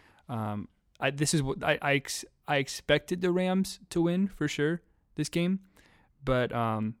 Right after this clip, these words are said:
I think that we, we had a shot. I think that if Tyler Lockett didn't trip, if Wilson didn't get hurt, who knows what the outcome would have been. But, um, but regardless,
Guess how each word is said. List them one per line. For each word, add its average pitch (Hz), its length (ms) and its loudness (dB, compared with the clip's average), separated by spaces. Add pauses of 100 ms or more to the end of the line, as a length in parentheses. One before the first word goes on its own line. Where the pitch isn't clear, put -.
(140)
I 131 80 2
think 151 240 0
that 123 160 2
we, 127 160 0
we 127 160 -2
had 127 100 2
a 123 40 -2
shot. 110 320 0
I 117 60 -6
think 135 200 -4
that 123 100 4
if 120 140 0
Tyler 123 220 0
Lockett 117 420 -4
didn't 156 180 0
trip, 156 320 -2
if - 260 -6
Wilson 131 300 -2
didn't 123 160 2
get 120 140 0
hurt, 120 260 -2
who 139 100 2
knows 120 400 0
what 123 140 -8
the 131 140 -2
outcome 135 240 0
would 143 100 2
have 143 100 2
been. 156 300 2
But, 117 220 2 (340)
um, 113 380 -4 (680)
but 127 240 0
regardless, 135 680 2